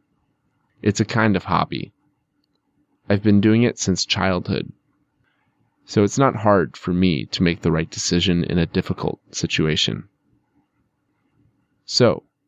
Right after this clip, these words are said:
please, stop looking for a good candidate. I'm the best worker. I want to work.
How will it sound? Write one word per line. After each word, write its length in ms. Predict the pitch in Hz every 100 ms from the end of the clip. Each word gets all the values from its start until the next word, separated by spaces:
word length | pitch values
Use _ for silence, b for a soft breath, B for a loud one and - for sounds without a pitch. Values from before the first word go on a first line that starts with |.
| _ _ _ _ _ -
please, 460 | 104 90 60 - - _ _ _ _
stop 440 | - - 135 139 -
looking 380 | 98 - 78
for 180 | - -
a 80 | 78
good 380 | - 80 - -
candidate. 500 | 80 78 80 - - _ _ _ _ _ _ -
I'm 240 | 95 107
the 120 | 107 92
best 460 | - 80 - -
worker. 480 | 85 78 - - - _ _ _ _ _
I 80 | 90
want 380 | 85 92 98 104 _
to 100 | -
work. 420 | 85 78 - -